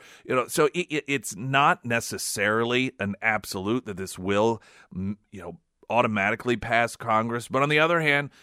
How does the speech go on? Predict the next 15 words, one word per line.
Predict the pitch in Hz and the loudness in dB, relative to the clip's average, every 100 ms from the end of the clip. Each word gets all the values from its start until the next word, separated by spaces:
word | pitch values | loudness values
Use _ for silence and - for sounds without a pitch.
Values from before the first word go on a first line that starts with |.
| _ | _
there | 123 143 | 4 4
could | 175 156 | 4 0
be | 143 | 0
numerous | 135 147 147 131 - | 0 0 0 0 -2
Republicans | 123 127 147 190 185 107 90 | -2 2 2 0 -4 -6 -6
over | 78 73 76 | -8 -8 -10
there, | 69 67 - - _ - | -10 -10 -14 -20 _ -10
uh, | 87 87 85 85 - | -2 0 0 0 0
as | 117 117 | 0 0
well | 107 113 127 123 | 2 6 8 8
that | 107 101 | 6 0
will | 98 92 | -2 -2
betray | 90 - 110 101 | -4 -2 0 0
the | 92 | -2
Constitution | 104 98 92 92 - 98 92 - 90 | -2 -2 -2 -10 -6 -6 -6 -6 -6